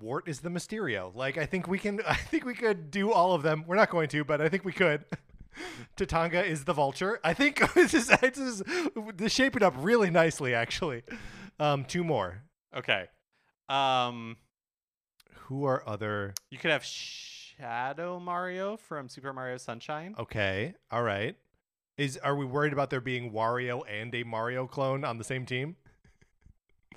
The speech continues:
Speaker 1: I think it's okay.
Speaker 2: I think it's okay.
Speaker 1: <laughs>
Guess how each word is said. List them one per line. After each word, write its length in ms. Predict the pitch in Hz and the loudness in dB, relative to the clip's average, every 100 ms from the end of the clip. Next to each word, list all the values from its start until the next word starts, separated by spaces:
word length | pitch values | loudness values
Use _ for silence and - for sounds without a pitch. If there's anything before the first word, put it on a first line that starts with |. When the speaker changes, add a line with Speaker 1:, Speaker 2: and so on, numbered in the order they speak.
| - 277 254 - - | -16 -12 -8 -6 -2
Speaker 1:
I 80 | |
think 160 | 175 254 | 0 2
it's 160 | 262 - _ - | 0 -2 _ -6
okay. 680 | 147 143 127 117 139 117 135 | -4 -4 -6 0 2 2 4
Speaker 2:
I 40 | |
think 200 | 170 247 | 6 6
it's 120 | 247 185 | 4 0
okay. 580 | 180 180 196 143 131 | -2 0 2 2 0
Speaker 1:
<laughs> 60 | 151 | -4